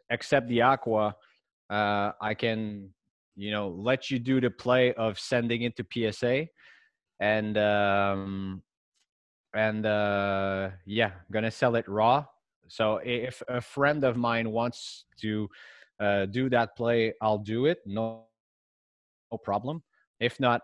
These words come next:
I mean, I'm gonna sell all these three to P S A and, uh, make them graded. And, you know,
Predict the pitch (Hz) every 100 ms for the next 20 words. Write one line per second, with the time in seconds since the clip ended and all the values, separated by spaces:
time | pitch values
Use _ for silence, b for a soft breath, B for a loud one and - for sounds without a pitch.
0 | - 104 107 92 113 113 - 120 113 117
1 | 117 107 - 113 110 101 _ _ - 110
2 | - 107 95 - 98 98 b b b b
3 | 92 92 90 90 87 90 98 95 98 95
4 | 98 98 101 95 - - 98 90 92 95
5 | 110 98